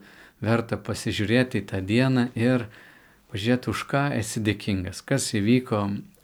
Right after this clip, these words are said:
tavo dienoj, kas buvo, a, gero. Ir nebūtinai tai turi būt dideli dalykai, tiesiog pastebėk, a, mažus dalykus, pastebėk ir didelius, bet, a,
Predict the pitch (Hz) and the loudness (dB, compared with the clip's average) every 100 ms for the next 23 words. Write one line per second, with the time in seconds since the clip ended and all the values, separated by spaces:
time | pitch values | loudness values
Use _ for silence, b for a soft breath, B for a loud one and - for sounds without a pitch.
0 | - - 104 104 92 98 98 110 127 127 | -10 -6 -2 -2 -2 0 2 4 6 4
1 | 110 95 95 113 110 110 98 B B B | 0 -2 0 2 4 4 2 B B B
2 | B _ 101 98 95 98 104 - 117 120 | B _ -4 -2 -2 -4 -6 -4 2 4
3 | 113 101 98 - B B B _ - 104 | 6 4 -2 -8 B B B _ -2 -2
4 | 101 - 117 117 127 127 147 147 147 147 | -2 -2 0 2 0 0 0 2 -2 0
5 | 135 113 117 104 110 110 110 104 104 101 | 0 2 2 2 2 4 4 2 2 2
6 | 98 - - 104 - 123 120 - - 101 | 0 -6 -6 -6 0 0 0 -4 -6 -6
7 | - 110 101 123 135 135 - B B B | -4 -2 2 2 2 -2 -14 B B B
8 | B - 107 104 107 104 101 113 110 104 | B -8 -4 -2 -2 -2 -2 -2 -2 -2
9 | 95 117 135 113 117 113 110 127 - - | 2 2 2 4 2 2 0 -2 -2 -6
10 | 104 - 104 123 - 135 110 123 98 98 | -8 -4 -2 -2 2 0 6 6 6 0
11 | 92 104 - B B B B 113 113 - | -6 -12 -20 B B B B 0 0 -2
12 | 120 113 | -4 -4